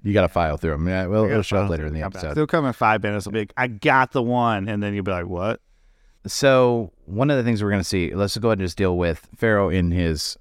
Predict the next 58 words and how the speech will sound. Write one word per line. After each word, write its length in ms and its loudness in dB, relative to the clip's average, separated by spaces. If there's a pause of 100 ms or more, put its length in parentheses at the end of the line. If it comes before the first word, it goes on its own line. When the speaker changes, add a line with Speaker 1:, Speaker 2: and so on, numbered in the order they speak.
Speaker 1:
court. 340 -6
Like, 220 -4
when 100 0
they 60 0
first 260 -4
come 120 -2
to 60 -2
talk 220 -6
to 80 -8
him, 160 -6 (460)
like, 160 0
they 80 0
come 240 0
and 80 2
they, 240 0
and 100 0
they 100 0
address 300 0
him, 100 0
and, 240 0
and 480 -2
Moses 480 0
and 120 -2
Aaron, 260 0
they 80 0
give 160 -2
the 80 -4
first 300 -6
preamble, 560 -2 (320)
right? 240 2 (920)
And 140 2
then 80 2
there's 180 0
a 60 -4
demonstration 480 2
of 80 0
God's 180 0
power. 300 -2
So 160 -2
there's 240 -2
the, 220 0
the 120 -4
withering 360 -2
hand, 360 -2
and 140 -2
then 160 -2
the, 240 -2 (180)
and 160 0
then 80 2
the 80 0
staffs 300 0
that 120 -6
they 120 -2
turn 160 -2
to 80 -4
snakes, 340 -6
right? 220 0 (160)
Speaker 2:
Mm-hmm. 180 -4